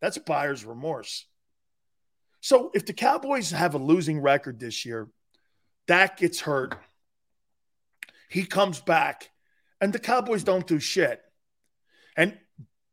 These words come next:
quite frankly, when he got hurt in that game, I don't think he's really playing that well anyway. Hey, and, and not that I think Cooper Rush is Roger Staubach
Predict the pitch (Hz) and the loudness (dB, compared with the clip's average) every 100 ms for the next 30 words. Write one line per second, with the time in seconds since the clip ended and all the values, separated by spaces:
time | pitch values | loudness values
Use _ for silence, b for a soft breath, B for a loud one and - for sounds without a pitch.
0 | _ _ - 254 262 294 202 160 156 220 | _ _ 6 6 8 4 2 -2 -2 -2
1 | 262 151 139 196 208 233 233 247 269 269 | 0 0 2 0 2 -2 2 0 0 -8
2 | _ _ _ _ _ - 294 170 151 151 | _ _ _ _ _ 4 4 2 -4 0
3 | 185 208 - 240 233 247 233 262 254 277 | 2 2 0 0 2 2 4 6 4 0
4 | 339 135 120 - _ _ B B 302 214 | -2 -4 -6 -14 _ _ B B 0 0
5 | - 202 175 262 381 330 185 190 - 214 | -2 -2 0 -2 -2 -2 0 -2 -2 -2
6 | 139 139 220 - - b b b 170 - | 2 4 4 2 -6 b b b -6 -6
7 | - _ 160 - 175 151 - 190 226 165 | -12 _ 2 4 2 -4 2 4 4 0
8 | 117 101 - | -6 -8 -12